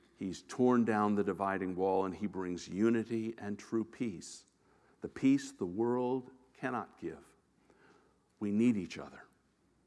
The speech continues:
so that we can learn from one another and overcome our blind spots and come to see the fullness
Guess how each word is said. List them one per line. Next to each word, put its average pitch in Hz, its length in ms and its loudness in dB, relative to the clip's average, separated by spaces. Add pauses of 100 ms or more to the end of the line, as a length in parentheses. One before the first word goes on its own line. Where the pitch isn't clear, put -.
(160)
so - 180 2
that 95 160 0
we 95 100 0
can 85 240 -6
learn 117 340 6
from 82 200 -8
one 85 160 -10
another 78 380 -16 (720)
and 95 180 -8
overcome 117 540 4
our 95 100 2
blind 92 380 -4
spots - 600 -14 (580)
and 87 120 -10
come 101 280 2
to 101 40 -4
see 107 220 -2
the 87 120 -6
fullness 85 840 -2